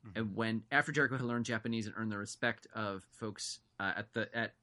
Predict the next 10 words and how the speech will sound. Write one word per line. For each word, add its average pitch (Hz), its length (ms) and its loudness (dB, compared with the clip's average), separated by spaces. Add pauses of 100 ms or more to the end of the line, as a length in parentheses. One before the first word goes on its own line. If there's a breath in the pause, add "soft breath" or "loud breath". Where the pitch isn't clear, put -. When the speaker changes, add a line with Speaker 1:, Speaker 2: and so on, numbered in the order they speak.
Speaker 2:
War, 120 380 4
he 117 140 0
was 110 260 0
offered 117 280 0
a 110 40 0
spot - 360 -2
to 110 100 -4
live 117 340 2
in 117 100 2
Japan 101 600 -2